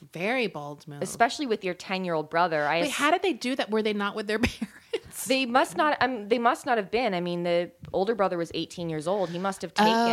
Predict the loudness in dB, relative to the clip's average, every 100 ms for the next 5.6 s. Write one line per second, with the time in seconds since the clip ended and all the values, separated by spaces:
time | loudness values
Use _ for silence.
0 | 2 0 0 0 0 2 2 4 2 2
1 | 2 2 4 2 2 0 -2 -4 -4 -6
2 | -4 -6 -8 -12 -10 -6 -6 -4 -6 -8
3 | -20 -20 -20 _ _ -14 0 4 4 4
4 | 2 0 0 -2 -4 -6 -4 -4 -4 -4
5 | -6 -6 -6 -8 -8